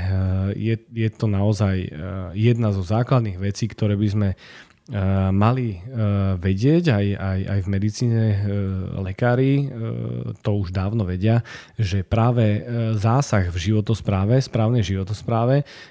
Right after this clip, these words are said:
je základom toho, aby sa ten tlak znižoval. Čiže predtým, ako siahnem po kombináciách antihypertenzív, to znamená, že liekov, ktoré, eh,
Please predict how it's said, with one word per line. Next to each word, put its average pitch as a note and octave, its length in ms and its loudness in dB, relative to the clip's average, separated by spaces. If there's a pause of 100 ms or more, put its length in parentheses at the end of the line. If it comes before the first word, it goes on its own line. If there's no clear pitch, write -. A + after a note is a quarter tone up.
je G2+ 640 0
základom A#2+ 800 0
toho, A#2+ 320 2
aby G#2+ 160 -6
sa A2 160 -4
ten G#2+ 160 0
tlak G2+ 320 0
znižoval. F#2+ 880 0 (320)
Čiže G#2+ 160 2
predtým, C#3 480 2
ako A2+ 640 2
siahnem B2 560 0
po F#2+ 400 -6 (240)
kombináciách A2+ 960 2
antihypertenzív, A#2 1200 2
to A#2 80 0
znamená, G#2 320 2
že G2 80 2
liekov, G#2+ 400 0
ktoré, F#2+ 320 0
eh, F2+ 120 -4